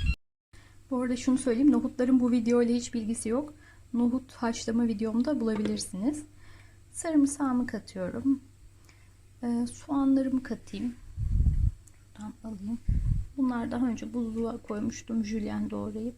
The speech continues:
Acısını alsın diye kaynar su attım üstüne. Bir avuç kadar. Göz kararı yapıyorum. Evet, soğanlarımı da koydum. Şimdi baharat olarak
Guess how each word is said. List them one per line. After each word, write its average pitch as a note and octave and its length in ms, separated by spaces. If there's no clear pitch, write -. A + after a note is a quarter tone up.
Acısını A#3+ 480
alsın A3+ 340
diye A3+ 100
kaynar A3+ 520
su - 180
attım - 360
üstüne. A#3+ 440
Bir E4+ 140
avuç G#3 280
kadar. G#3+ 320
Göz C#4 220
kararı G3 400
yapıyorum. G#3+ 480
Evet, - 300
soğanlarımı B3+ 840
da A#3+ 140
koydum. A#3+ 560
Şimdi A3+ 440
baharat D4+ 520
olarak G#3+ 540